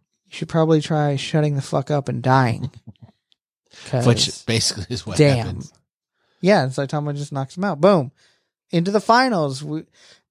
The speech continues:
Speaker 1: and I gotta say, I don't know if I said this <laughs> before, but I would be a little,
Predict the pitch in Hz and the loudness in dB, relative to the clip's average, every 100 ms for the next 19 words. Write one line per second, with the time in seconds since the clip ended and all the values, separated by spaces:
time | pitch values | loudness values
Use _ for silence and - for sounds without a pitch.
0 | - 165 202 262 269 285 247 151 175 202 | -2 0 4 4 2 2 2 4 2 2
1 | 208 226 - 233 208 202 - 135 - 208 | 0 -2 -4 -4 -4 -6 -6 -8 -2 2
2 | 175 - 180 - - - _ - 151 226 | 2 2 -4 -4 -18 -20 _ 0 4 4
3 | 247 240 196 214 240 220 | 2 0 2 2 2 0